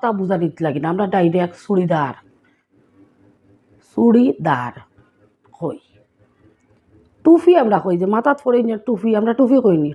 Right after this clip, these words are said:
টুপি, টুপি নাই, টুপি।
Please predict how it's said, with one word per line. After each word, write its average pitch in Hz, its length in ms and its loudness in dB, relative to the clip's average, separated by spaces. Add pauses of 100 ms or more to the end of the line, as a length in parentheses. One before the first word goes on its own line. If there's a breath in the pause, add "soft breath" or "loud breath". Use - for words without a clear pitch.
টুপি, 220 640 2 (880)
টুপি 254 320 2
নাই, 208 200 2 (200)
টুপি। 214 580 -2